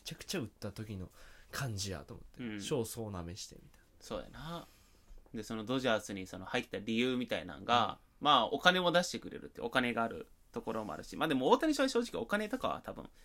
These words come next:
Speaker 2: 興味ないっちゃ興味ないとは思うんよ。
Speaker 1: まあ、でももらえるもんはもらっとかなね。
Speaker 2: まあまあ、そう、そうなんやけど。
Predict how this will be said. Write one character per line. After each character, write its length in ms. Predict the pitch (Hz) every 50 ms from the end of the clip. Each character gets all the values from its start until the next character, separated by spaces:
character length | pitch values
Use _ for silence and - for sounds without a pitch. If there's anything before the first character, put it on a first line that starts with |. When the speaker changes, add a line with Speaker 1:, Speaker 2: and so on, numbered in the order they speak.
| - - - - - - - -
Speaker 2:
興 160 | - 208 185
味 100 | 123 110
な 120 | 110 113
い 20 | 113
っ 60 | - -
ち 120 | - -
ゃ 40 | -
興 180 | - - 127
味 80 | 107 98
な 100 | 101 98
い 80 | 98 -
と 120 | - -
は 60 | - -
思 160 | 87 95 73
う 20 | 64
ん 60 | 65
よ。 140 | - - - _ _ - _ _ _ -
Speaker 1:
ま 60 | 147
あ、 20 |
で 60 | 147 107
も 80 | 101
も 60 | 120
ら 100 | 135 160
え 40 | 165
る 60 | 175
も 140 | 175 175 170
ん 0 | 123
は 80 | 82
も 100 | 87 92
ら 80 | 92 98
っ 60 | -
と 100 | - 98
か 80 | 90 90
な 80 | - - - 73
ね。 40 | -
Speaker 2:
ま 200 | - 139 147 135
あ 60 | 123
ま 120 | 117 101 80
あ、 20 | -
そ 140 | - -
う、 40 | - -
そ 280 | - - - - 117
う 20 | -
な 80 | 87 -
ん 40 |
や 60 | - -
け 100 | - -
ど。 100 | - -